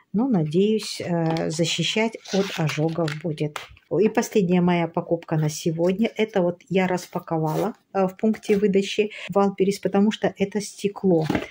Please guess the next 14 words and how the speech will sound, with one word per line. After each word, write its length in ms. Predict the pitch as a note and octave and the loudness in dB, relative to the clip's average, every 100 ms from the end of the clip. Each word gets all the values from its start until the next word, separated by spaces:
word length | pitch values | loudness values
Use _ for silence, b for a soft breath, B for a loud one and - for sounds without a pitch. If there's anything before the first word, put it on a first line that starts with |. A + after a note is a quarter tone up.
| B B B | B B B
Упаковано 640 | - G3+ A3 G#3+ F3+ E3+ D#3+ | 0 2 2 4 4 4 2
было 260 | E3 D#3+ | 4 2
хорошо 580 | D#3 E3 E3+ - A#3+ C4+ | 2 0 0 0 2 4
еще 440 | G#3 D#3+ - A3 | 4 0 2 0
в 80 | G#3 | 2
одну 300 | D#3+ D#3 F3 | 0 0 0
коробочку. 880 | F3+ F#3+ F#3 D3+ D3+ D3+ - D#3 D#3+ B B B - | 2 2 2 0 -2 -6 -6 -6 -6 B B B 0
Мне 140 | F#3+ | 4
нужно 320 | F3+ E3+ E3 | 4 2 0
было 220 | D#3 E3+ E3+ | 0 0 0
проверить 600 | G3+ G#3+ A3+ C4+ A3+ - | 0 0 2 2 2 0
целостность 920 | - G#3 G#3 F3+ - D#3 - - - - | 0 2 0 -2 -2 -2 -4 -8 -10 -2
этого 360 | F#3 F#3 F3 E3 - | -2 0 0 0 0
товара. 560 | F3 D#3 D3 D3 D#3 | 0 2 0 0 -4